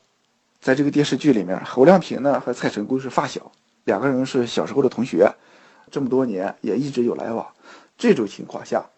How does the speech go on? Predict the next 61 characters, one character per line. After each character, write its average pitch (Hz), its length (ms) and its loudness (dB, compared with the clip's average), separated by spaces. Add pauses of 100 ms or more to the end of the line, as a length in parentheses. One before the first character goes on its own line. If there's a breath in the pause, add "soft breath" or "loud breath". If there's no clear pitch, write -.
(260)
属 120 340 0
于 123 120 2
这 156 140 6
个 120 140 4
法 101 180 0
律 117 140 2
规 143 180 4
定 143 100 4
的 98 120 0
回 107 160 2
避 131 100 6
的 113 80 8
范 117 180 6
围， - 200 -4 (640)
应 139 180 2
该 143 180 10
回 101 240 -4
避。 92 160 -8 (1300)
但 190 160 10
是 185 80 4
说， 208 220 6 (600 soft breath)
为 240 140 6
什 226 80 4
么 233 40 6
后 240 200 8
来 220 80 12
又 247 80 10
不 339 260 12
回 127 180 10
避 139 140 8
了 107 140 2
呢？ 87 200 -6 (380)
在 196 140 2
蔡 247 180 8
成 175 160 2
功 233 100 4
的 185 80 6
一 160 120 4
再 185 160 6
坚 214 200 4
持 127 160 0
下， 120 140 0
说 143 140 0
我 151 120 6
只 113 200 0
接 175 160 10
侯 113 140 6
亮 117 140 6
平， - 280 -8
只 120 120 0
接 156 200 8
猴 101 240 2
子， 117 160 4 (400 soft breath)
对 156 120 4
其 151 120 2
他 185 160 4
人 113 120 4
一 131 60 2
概 175 140 8
不 160 120 2
说。 190 320 6